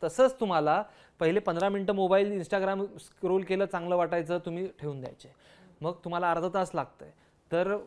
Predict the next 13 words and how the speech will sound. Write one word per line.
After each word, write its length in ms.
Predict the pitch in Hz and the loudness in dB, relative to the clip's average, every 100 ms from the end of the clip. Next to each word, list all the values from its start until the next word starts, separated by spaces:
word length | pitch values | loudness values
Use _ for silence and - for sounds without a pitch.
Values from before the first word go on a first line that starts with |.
| - | -10
तुम्हाला 240 | 175 180 185 | -6 -4 -2
चांगलं 320 | 160 147 135 | -2 -2 -4
वाटतंय, 320 | 120 - 127 143 | -6 -10 -20 -8
मग 140 | 165 | -8
तुम्हाला 300 | 180 202 202 | -4 -2 0
एक 220 | 208 202 | 0 0
तास 180 | 226 214 180 | 0 -2 -4
लागतंय, 340 | 147 - 131 | -8 -8 -14
मग 100 | 165 | -12
तुम्हाला 240 | 165 214 | -2 0
दोन 240 | 214 214 214 | 2 2 2
तास 160 | 233 214 | 0 2
लागतंय, 320 | 185 - - | -2 -4 -12